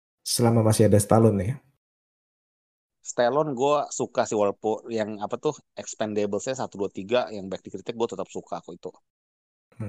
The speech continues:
Speaker 1: hmm. Nggak, maksud gue,
Speaker 2: Terus
Speaker 1: eh, es-, Escape Plan selagi masih ada Stallone masih dicoba ya. Kalau udah nggak ada Stallone masih tanda ta-,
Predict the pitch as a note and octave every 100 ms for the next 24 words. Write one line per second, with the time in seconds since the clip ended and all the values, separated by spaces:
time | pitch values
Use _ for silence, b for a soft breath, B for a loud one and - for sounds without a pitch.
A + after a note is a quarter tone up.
0 | A#2 A2 G2+ B - B2 A#2 A#2 A2+ C#3+
1 | - A2+ A2 A2 A2 - A#2 - - A2+
2 | - A2+ - - A2 - - - A2+ C3+
3 | D3 - - - - A#2 A2 A2 G2+ -
4 | G2 G#2 G2+ - G#2 A#2 C3+ G#2+ G#2 G#2
5 | A#2 A#2 F#2+ - G#2 G#2 G#2 G2+ G2 G2
6 | - G2+ G2+ C3+ D3 - A#2 A2+ G#2 G2+
7 | G2 -